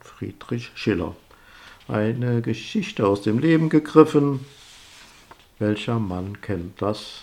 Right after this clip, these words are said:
nicht? So, liebe Zuhörerinnen und Zuhörer,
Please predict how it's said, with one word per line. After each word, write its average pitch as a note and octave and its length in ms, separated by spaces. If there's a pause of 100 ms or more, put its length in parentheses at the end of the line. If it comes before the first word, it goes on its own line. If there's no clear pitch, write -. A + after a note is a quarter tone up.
nicht? - 720 (2500)
So, A2 520
liebe G#2 400
Zuhörerinnen C3 960
und - 280
Zuhörer, E3+ 800